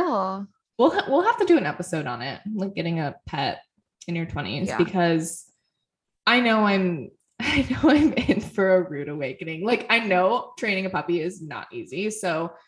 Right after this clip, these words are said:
Speaker 2: I'm, like, excited to do it on, during the summer, though. I feel like the summer is a good time to do it.
Speaker 1: Mm-hmm.
Speaker 2: Like, I just think it's gonna be good. So we're,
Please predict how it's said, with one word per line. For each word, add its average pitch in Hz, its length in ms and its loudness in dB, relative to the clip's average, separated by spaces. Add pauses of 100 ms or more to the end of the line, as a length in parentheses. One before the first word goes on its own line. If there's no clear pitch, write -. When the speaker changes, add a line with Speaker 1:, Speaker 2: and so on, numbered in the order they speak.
(180)
Speaker 2:
I'm, 330 160 0
like, 480 160 -6
excited 320 340 -4
to 294 80 -2
do 247 160 -2
it 247 60 2
on, 240 160 -2 (120)
during 220 240 -4
the 185 60 -4
summer, 170 320 -6
though. 180 140 0
I 180 120 0
feel 196 120 -6
like 202 120 -6
the 208 60 -6
summer 190 240 -4
is 185 100 0
a 185 40 -2
good 180 200 0
time 175 180 -6
to 160 80 -6
do 247 260 0
it. 233 280 2 (100)
Speaker 1:
Mm-hmm. 196 280 -2 (440)
Speaker 2:
Like, 180 500 -4 (120)
I 190 120 -4
just 190 200 -8
think 185 160 -6
it's 180 120 -6
gonna 165 140 -12
be 202 100 -10
good. - 360 -8
So 165 240 0
we're, 196 260 0